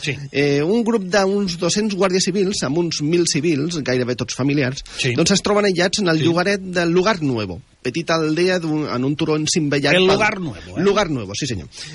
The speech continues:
Speaker 2: Eh, doncs petita aldea, doncs, que es troba, mm, es troba encimbellat, o sigui que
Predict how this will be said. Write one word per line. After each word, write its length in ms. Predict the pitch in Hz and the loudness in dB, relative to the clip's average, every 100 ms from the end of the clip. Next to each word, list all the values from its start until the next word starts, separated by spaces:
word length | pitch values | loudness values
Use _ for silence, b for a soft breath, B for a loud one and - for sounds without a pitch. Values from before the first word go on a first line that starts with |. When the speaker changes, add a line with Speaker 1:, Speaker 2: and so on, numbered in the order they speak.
| 156 | -2
Speaker 2:
Eh, 760 | 156 165 160 156 151 151 151 151 | 0 2 2 0 0 2 0 0
doncs 200 | 160 - | -2 -2
petita 340 | 170 196 190 | -2 0 2
aldea, 440 | 185 190 220 233 247 | 2 2 2 2 2
doncs, 180 | 208 | 0
que 80 | - | -2
es 100 | 151 | -6
troba, 680 | - 170 185 180 175 170 165 | -4 -2 0 0 0 0 -2
mm, 760 | 165 160 151 120 110 - 107 | -2 -2 -2 -4 -8 -10 -6
es 100 | 131 | -6
troba 180 | - 156 | -2 0
encimbellat, 480 | 170 180 165 160 175 | 2 2 0 0 0
o 40 | |
sigui 140 | 175 | -2
que 100 | 120 | -2